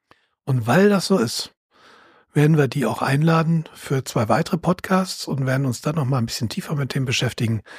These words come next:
was die denn hier vor Ort machen und was die mit dem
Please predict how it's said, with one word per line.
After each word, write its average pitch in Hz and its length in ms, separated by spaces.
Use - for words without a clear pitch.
was - 160
die - 80
denn 123 160
hier 117 160
vor - 160
Ort 104 220
machen 156 320
und - 300
was 160 200
die 180 140
mit 160 300
dem 135 420